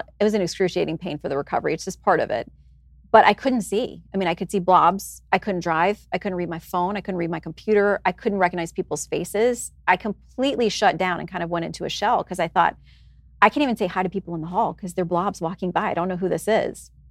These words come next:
So I talk about in the book, during that, I had been booked to speak, um, at a conference, a Christian conference, and I wanted to cancel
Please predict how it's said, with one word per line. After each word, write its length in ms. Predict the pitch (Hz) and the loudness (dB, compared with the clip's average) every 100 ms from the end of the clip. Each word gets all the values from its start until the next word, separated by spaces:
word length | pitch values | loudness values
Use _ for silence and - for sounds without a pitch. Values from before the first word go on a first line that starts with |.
| - - | -20 -20
So 140 | - 240 | 2 2
I 40 | |
talk 220 | 220 302 | 6 4
about 240 | 277 247 202 | 8 6 6
in 80 | 185 | 2
the 60 | |
book, 240 | 175 175 - | 2 0 2
during 320 | 208 208 226 185 | 2 2 2 2
that, 220 | 151 - | 2 0
I 60 | |
had 160 | 190 190 | -4 -4
been 140 | 180 | -4
booked 220 | 175 185 - | -2 -4 -4
to 80 | |
speak, 460 | 170 - 175 170 - - | -8 -4 -2 -2 -4 -8
um, 280 | 180 175 - | -6 -6 -4
at 120 | 165 | -4
a 40 | |
conference, 720 | 175 165 165 180 175 180 - - | -2 -2 -2 -2 -2 -4 -8 -8
a 60 | |
Christian 300 | 170 - 208 | -2 -2 -2
conference, 560 | 202 180 160 175 196 - _ - - _ - | 0 0 2 -4 -4 -10 _ -20 -20 _ 2
and 180 | 220 202 | 4 6
I 60 | |
wanted 240 | 196 214 226 | 4 4 2
to 60 | |
cancel 500 | - 196 196 - - | 0 -4 -4 -8 -10